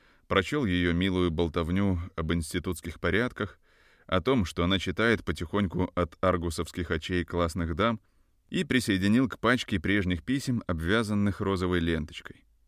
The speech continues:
Я завел эту ленточку еще лет пятнадцати и до сих пор не мог решиться выбросить ее. Да и зачем было выбрасывать? Кому она мешала?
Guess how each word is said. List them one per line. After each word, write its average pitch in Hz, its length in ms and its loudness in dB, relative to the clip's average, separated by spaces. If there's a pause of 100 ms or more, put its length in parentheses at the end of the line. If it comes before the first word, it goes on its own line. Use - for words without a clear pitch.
(560)
Я 131 200 4
завел 147 380 2
эту 123 180 2
ленточку 135 480 -2
еще 117 360 0
лет 120 300 -2 (140)
пятнадцати 117 800 0 (400)
и 101 100 0
до 135 100 2
сих 147 220 -2
пор 147 240 0
не 107 140 4
мог 117 240 2
решиться 107 480 -2
выбросить 90 500 0
ее. 76 260 -8 (1000)
Да 120 100 2
и 160 60 4
зачем 151 320 0
было 104 160 6
выбрасывать? 95 720 0 (420)
Кому 117 300 4
она 82 100 2
мешала? - 420 -4